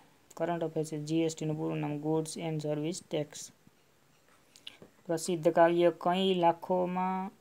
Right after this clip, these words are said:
લાખો નિરાશોમાં અમર આશા છુપાયેલી છે? આ સર્જકનું નામ? એમાં આવે મણિલાલ નભુભાઈ. ભારતના બંધારણમાં કયા હોદ્દાનો ઉલ્લેખ કરવામાં નથી આવ્યો?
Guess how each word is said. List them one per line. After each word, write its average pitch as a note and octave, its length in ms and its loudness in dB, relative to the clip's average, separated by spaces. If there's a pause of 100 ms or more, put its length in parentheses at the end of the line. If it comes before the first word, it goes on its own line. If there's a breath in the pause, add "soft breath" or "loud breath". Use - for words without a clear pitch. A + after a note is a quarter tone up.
(100)
લાખો D#3+ 300 2
નિરાશોમાં F3 880 0
અમર E3 220 -4
આશા D#3 300 -4
છુપાયેલી E3 540 2
છે? D#3 120 -2
આ D#3 120 -2
સર્જકનું D#3+ 560 -2
નામ? E3 220 -6 (560)
એમાં D3+ 220 -8
આવે D#3+ 200 -8 (140)
મણિલાલ E3 580 0
નભુભાઈ. D#3 640 -2 (1600 soft breath)
ભારતના F#3 400 4
બંધારણમાં F3+ 580 4
કયા F#3+ 200 2
હોદ્દાનો F3 440 0
ઉલ્લેખ F3 260 0
કરવામાં D#3+ 380 0
નથી D#3+ 240 -4
આવ્યો? D#3+ 360 -2